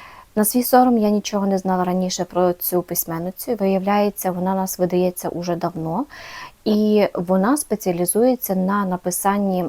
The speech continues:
м, художніх біографій відомих жінок. Е, ця біографія має бути про дружину Айнштайна, про жінку на ім'я Мілева Марич.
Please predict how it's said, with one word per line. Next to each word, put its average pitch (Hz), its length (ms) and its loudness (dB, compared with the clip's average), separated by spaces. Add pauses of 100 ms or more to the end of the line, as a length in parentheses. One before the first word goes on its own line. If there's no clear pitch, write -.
(140)
м, 175 320 -2
художніх 190 640 -2
біографій 185 840 2 (440)
відомих 202 460 2
жінок. 180 440 -4 (840)
Е, 190 320 2
ця 277 360 8
біографія 269 580 4
має 226 280 2
бути 233 300 0
про 214 260 0
дружину 208 600 0
Айнштайна, 208 840 -2
про 202 360 2
жінку 202 360 -2
на 180 120 0
ім'я 180 460 0
Мілева 185 460 0
Марич. 170 560 -6